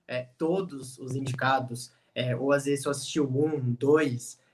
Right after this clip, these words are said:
e acho que nesse momento, assim, é, é o que consegui assistir,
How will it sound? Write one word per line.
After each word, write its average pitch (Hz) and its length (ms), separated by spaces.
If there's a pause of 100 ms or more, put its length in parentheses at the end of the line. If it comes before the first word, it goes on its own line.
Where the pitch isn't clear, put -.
(320)
e 127 300
acho 127 280
que 135 440
nesse 143 340
momento, 160 600
assim, 156 600
é, 143 300
é 143 60
o 143 120
que 156 220
consegui 165 800 (160)
assistir, 143 800